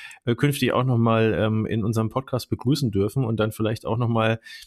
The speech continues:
mit ein bisschen mehr, äh, gesammelter Erfahrung darüber sprechen, auch, ähm, eben, wie sich's bei euch bei Adorsis entwickelt hat, ähm, im, im Gespräch und im, im gemeinsamen Development,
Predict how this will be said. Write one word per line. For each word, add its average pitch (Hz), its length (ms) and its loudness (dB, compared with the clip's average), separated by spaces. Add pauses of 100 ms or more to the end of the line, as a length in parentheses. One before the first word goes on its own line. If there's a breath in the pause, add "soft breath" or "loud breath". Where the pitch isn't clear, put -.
(160 loud breath)
mit 120 140 2
ein 127 60 2
bisschen 131 320 2
mehr, 127 340 2
äh, 120 120 0
gesammelter 123 420 0
Erfahrung 117 540 0
darüber 113 320 2
sprechen, 143 480 -2
auch, - 240 -2
ähm, 110 240 0
eben, 110 200 0
wie 113 80 -2
sich's - 380 -6
bei 104 100 0
euch 120 280 0
bei 104 100 2
Adorsis 107 460 -2
entwickelt 117 480 -2
hat, - 180 -4 (420 loud breath)
ähm, 110 320 2
im, 107 380 2
im 110 140 2
Gespräch 110 520 0
und 113 120 0
im, 104 260 0
im 95 320 -2
gemeinsamen 107 580 2
Development, 110 760 0